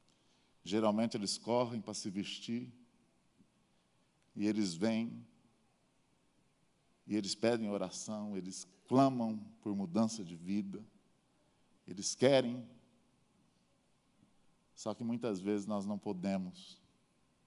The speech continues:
tirá-los de lá, porque nenhuma igreja está preparada para receber esse tipo de gente.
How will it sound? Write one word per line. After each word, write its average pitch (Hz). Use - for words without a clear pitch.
tirá-los 95
de 85
lá, 85
porque 92
nenhuma 147
igreja 101
está -
preparada 92
para 90
receber 82
esse -
tipo -
de 98
gente. -